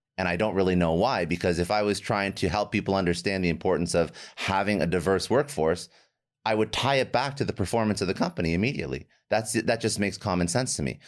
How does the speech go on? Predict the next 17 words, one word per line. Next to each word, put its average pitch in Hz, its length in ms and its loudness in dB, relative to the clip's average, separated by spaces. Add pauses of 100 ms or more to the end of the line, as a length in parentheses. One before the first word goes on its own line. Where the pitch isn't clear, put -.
(220)
But 92 80 4
I 92 40 2
think 104 180 0
that 87 140 2
conversation 80 600 -2
is 67 100 -2
lost 73 300 0
a 64 40 -4
lot. - 360 -4
And 80 100 -2
then 78 80 0
it 71 60 -4
just 80 120 -4
turns 71 140 -4
into 71 200 -2
an 71 120 -2
H 73 220 -6